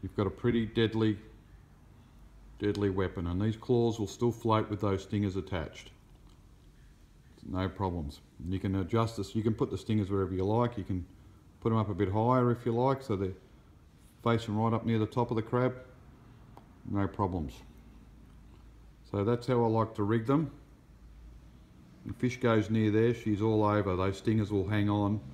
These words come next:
like nothing else. That's the motor oil colour. And, um, obviously when they co-, when this is made out of, um, Flexitech, these will float up.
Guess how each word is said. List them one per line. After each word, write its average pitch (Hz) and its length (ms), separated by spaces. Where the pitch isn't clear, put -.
like 98 280
nothing 98 320
else. 78 320
That's - 160
the 107 80
motor 104 400
oil 104 200
colour. 139 400
And, 92 360
um, 95 340
obviously 101 300
when 101 120
they 98 100
co-, - 240
when 107 260
this 104 140
is 104 120
made 107 240
out 98 120
of, 98 180
um, 95 420
Flexitech, 131 600
these 107 160
will 98 80
float 107 320
up. 113 380